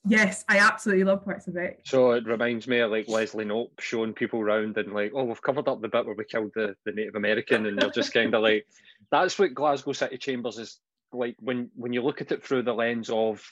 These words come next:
Speaker 2: like, the slavery aspect that's been really hot topic the last year. If you go there and you visit, I think if I ever go again, I will be looking at it like that. It does
Speaker 1: Yeah.
Speaker 2: kinda feel like,
Speaker 1: It
Speaker 2: but,
Speaker 1: is
Speaker 2: um,
Speaker 1: wild, and, like, just
Speaker 2: beautiful,
Speaker 1: the,
Speaker 2: though.
Speaker 1: the amount of, yeah, I mean, the marble is beautiful, um, but the,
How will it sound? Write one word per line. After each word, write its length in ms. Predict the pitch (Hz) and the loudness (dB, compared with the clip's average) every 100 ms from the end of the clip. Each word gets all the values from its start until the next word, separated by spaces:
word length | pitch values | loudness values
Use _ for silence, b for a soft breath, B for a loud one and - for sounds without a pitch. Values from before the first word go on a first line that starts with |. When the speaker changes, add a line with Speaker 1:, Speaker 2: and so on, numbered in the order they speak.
| - | -12
Speaker 2:
like, 220 | 107 107 _ _ 113 | -10 -12 _ _ -12
the 60 | |
slavery 480 | - 123 117 117 123 | -8 -2 -2 0 2
aspect 440 | 123 123 - 113 - | 2 2 -2 -2 -4
that's 160 | 87 | -10
been 280 | - 107 110 | -6 -6 -6
really 340 | 101 107 107 104 | -4 -2 0 2
hot 240 | 110 - | 0 -2
topic 340 | 110 101 110 92 | -2 -2 -4 -4
the 80 | |
last 300 | 101 101 - | -2 -2 -2
year. 140 | 110 110 | 0 0
If 440 | - - _ - | 0 -12 _ -8
you 60 | 110 | -2
go 160 | 120 | 0
there 160 | 120 127 | 4 4
and 140 | 113 | 2
you 80 | 104 | -2
visit, 260 | 107 101 110 | -4 -2 -2
I 60 | |
think 160 | 104 110 | -4 -8
if 100 | 110 | -6
I 40 | 107 | -4
ever 140 | 107 | -4
go 160 | 104 95 | -6 -4
again, 240 | 98 104 | -2 -2
I 40 | |
will 260 | 98 98 101 | -2 -2 -2
be 100 | 104 | -2
looking 320 | 95 101 110 | -6 -6 -8
at 80 | 110 - | -8 -8
it 100 | 98 | -6
like 200 | 98 107 - | -6 -6 0
that. 320 | 117 92 92 | 0 0 -4
It 80 | - | -6
does 240 | 101 185 | -6 -4
Speaker 1:
Yeah. 100 | 180 165 | -4 -4
Speaker 2:
kinda 280 | 156 98 - | -6 -8 -8
feel 200 | 98 101 | -6 -6
like, 180 | 101 98 B B B B B B B B B _ - | -6 -10 B B B B B B B B B _ 0
Speaker 1:
It 120 | 208 | 4
Speaker 2:
but, 40 | 196 | 4
Speaker 1:
is 140 | 196 | 4
Speaker 2:
um, 160 | 190 175 | 0 0
Speaker 1:
wild, 460 | 190 185 175 180 | 2 2 0 0
and, 100 | 214 | 2
like, 200 | 196 151 | 2 2
just 180 | 117 185 | 2 4
Speaker 2:
beautiful, 220 | 208 247 208 | 6 4 2
Speaker 1:
the, 0 | |
Speaker 2:
though. 100 | 196 | 2
Speaker 1:
the 60 | |
amount 240 | 185 185 190 | 2 2 0
of, 160 | 185 - | -4 -2
yeah, 300 | 240 311 269 | 4 6 6
I 60 | 214 | 6
mean, 140 | 226 | 6
the 80 | 208 | 6
marble 440 | 202 233 254 220 - | 6 4 0 -2 -2
is 180 | 185 185 | -4 -2
beautiful, 480 | 175 - 151 147 - | -6 -8 -10 -10 0
um, 240 | 190 180 - - | 2 2 -4 0
but 240 | 196 196 | 0 0
the, 320 | 196 208 196 | -2 0 0